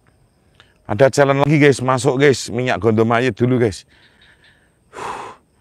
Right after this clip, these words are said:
Nah, nanti kalian akan saya ajak masuk rumahnya satu persatu ya, teman-teman ya.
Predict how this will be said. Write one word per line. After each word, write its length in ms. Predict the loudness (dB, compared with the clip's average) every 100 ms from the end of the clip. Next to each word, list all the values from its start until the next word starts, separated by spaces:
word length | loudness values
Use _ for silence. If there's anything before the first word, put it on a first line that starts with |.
| _ _ _ _ _ _ _ _ -20 -20 -20 -20 _ _ _ _ _ _ _ _ _ _ _ _ _ _ _ _ _ _ _ -4
Nah, 80 | -2
nanti 240 | 0 0
kalian 240 | 2 2 0
akan 160 | -2
saya 240 | 0 0 2
ajak 160 | 0
masuk 400 | 0 -2 -2 -2
rumahnya 320 | -2 0 -2 -2
satu 240 | -2 0
persatu 480 | 0 0 -2 2 4
ya, 160 | 4
teman-teman 400 | 2 -2 -2 -2
ya. 160 | -2